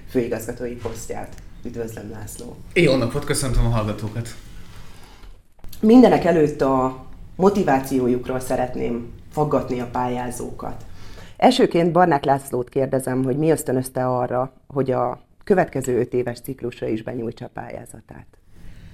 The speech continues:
Speaker 2: Az első pályázatom idején a Szegedi Nemzeti Színház, mint önálló színházi intézmény létezett, és, ö, már akkor is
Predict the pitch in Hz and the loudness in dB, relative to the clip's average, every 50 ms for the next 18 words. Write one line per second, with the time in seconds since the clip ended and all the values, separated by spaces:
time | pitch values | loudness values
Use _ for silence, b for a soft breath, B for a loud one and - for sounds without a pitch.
0 | b b b b b b b b b b - - - - - 110 147 165 - 143 | b b b b b b b b b b -18 -18 -18 -10 0 4 4 4 4 2
1 | - - 139 135 131 120 110 120 120 - 123 120 120 117 120 123 135 131 123 127 | 0 2 2 2 4 2 2 0 -2 -2 0 0 0 0 0 -2 -2 0 2 4
2 | 120 117 117 120 123 127 131 143 139 135 131 123 117 113 110 117 113 117 - - | 6 6 6 6 4 2 0 -2 -2 -4 -4 -2 0 0 0 -2 -4 -4 -4 -2
3 | 131 117 117 107 113 110 117 117 113 110 101 110 107 - - 117 117 113 117 117 | -2 0 0 0 0 0 0 0 0 0 -2 -4 -6 -4 -2 -2 -2 0 0 -2
4 | 113 104 104 107 107 113 113 110 107 104 104 104 104 - 110 104 104 104 101 101 | -2 -2 -4 -4 -2 -2 -2 -2 0 0 -2 -2 -4 -4 -4 -4 -4 -4 -4 -4
5 | 104 104 101 101 101 101 - 104 98 87 - 104 101 98 98 98 98 - - - | -4 -4 -4 -4 -4 -4 -4 -6 -6 -6 -6 -4 -4 -4 -4 -4 -6 -8 -10 -8
6 | 107 101 104 101 107 113 110 131 143 151 - - - B B B B B B B | -4 -4 -4 -4 -4 -4 -2 -2 -2 -4 -6 -10 -14 B B B B B B B
7 | B B B B B B B B B - - 113 113 110 110 107 - - - - | B B B B B B B B B -6 -2 -2 0 0 0 0 -2 -2 -2 -2
8 | 123 117 113 113 113 113 113 113 117 123 123 135 135 131 - 120 113 113 110 - | 0 0 2 2 2 0 0 2 2 2 2 0 0 -2 -2 -2 0 0 0 -2
9 | - - - | -2 -4 -6